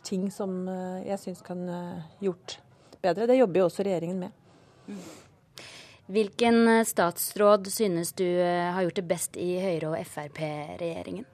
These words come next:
Speaker 1: Jeg må trekke frem Erna Solberg. Jeg synes hun gjør en strålende jobb som statsminister,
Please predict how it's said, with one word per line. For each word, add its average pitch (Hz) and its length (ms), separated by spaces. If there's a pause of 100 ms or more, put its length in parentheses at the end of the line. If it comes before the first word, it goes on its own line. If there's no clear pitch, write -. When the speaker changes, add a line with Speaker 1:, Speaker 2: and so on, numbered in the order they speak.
(1500)
Speaker 1:
Jeg 190 100
må 202 140
trekke 208 260
frem 165 200
Erna 156 220
Solberg. 165 460
Jeg 185 140
synes 175 260
hun 180 140
gjør 160 200
en 175 100
strålende 170 560
jobb 156 160
som 165 420
statsminister, 156 720